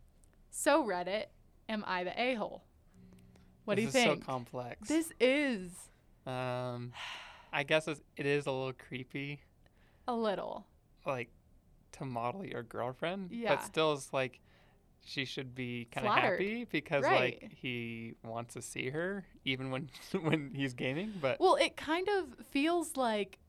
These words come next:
Speaker 1: like, oh, A-, um, am I the a-hole for thinking, for realizing that my boyfriend thinks I'm hot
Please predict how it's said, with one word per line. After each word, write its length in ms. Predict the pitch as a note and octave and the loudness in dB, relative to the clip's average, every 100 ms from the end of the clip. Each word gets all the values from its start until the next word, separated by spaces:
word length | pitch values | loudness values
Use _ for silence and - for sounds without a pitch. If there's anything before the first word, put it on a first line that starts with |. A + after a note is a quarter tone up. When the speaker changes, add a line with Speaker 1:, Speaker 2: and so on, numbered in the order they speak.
| _ _ - _ _ _ _ | _ _ -20 _ _ _ _
Speaker 1:
like, 440 | A#3+ B3 A3+ G3+ - _ _ _ _ _ _ _ - | 2 4 4 2 -14 _ _ _ _ _ _ _ 4
oh, 560 | B3+ B3+ A3+ G3 F3+ - _ - - _ - | 6 8 6 4 0 -6 _ -20 -20 _ 0
A-, 240 | B3+ - | 2 6
um, 280 | B3 A3+ G#3+ - | 6 6 2 0
am 120 | A3 | 4
I 140 | B3 | 6
the 120 | F4 - | 4 2
a-hole 760 | A#3+ D4 C#4+ A#3+ G3+ F#3+ G3+ - | 4 2 4 2 4 2 0 -2
for 320 | - A3+ A3 G#3 - | 2 2 2 -2 -2
thinking, 640 | C4+ D4+ D#4+ D4 C4+ - - | 0 2 2 0 -2 -6 0
for 200 | A#3 A3+ | 0 0
realizing 760 | A3+ D4 C#4 B3 A#3 A3 A3 | -2 0 2 2 0 -2 -2
that 240 | G#3+ G3+ - | 0 -2 -2
my 180 | G#3 | -4
boyfriend 760 | G3 G#3 A#3+ C#4+ - A#3 G#3+ G#3+ | -4 -2 -2 -2 0 0 0 -2
thinks 260 | G#3+ G#3+ A3 | -2 -4 -2
I'm 200 | G#3 G3 | -2 0
hot 360 | F#3+ F3 - | 0 0 -2